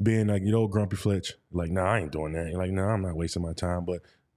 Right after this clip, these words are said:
you know, over the time, over the, this season, I really, really enjoyed it, and I can't thank y'all enough.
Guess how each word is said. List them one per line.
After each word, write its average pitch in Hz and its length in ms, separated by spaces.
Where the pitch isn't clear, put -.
you 101 80
know, 98 80
over 110 180
the 104 60
time, 110 320
over 101 160
the, 95 80
this 95 160
season, 101 340
I 92 80
really, 98 300
really 92 280
enjoyed 87 380
it, 85 80
and 82 100
I 85 60
can't 85 240
thank 85 180
y'all 85 220
enough. 82 160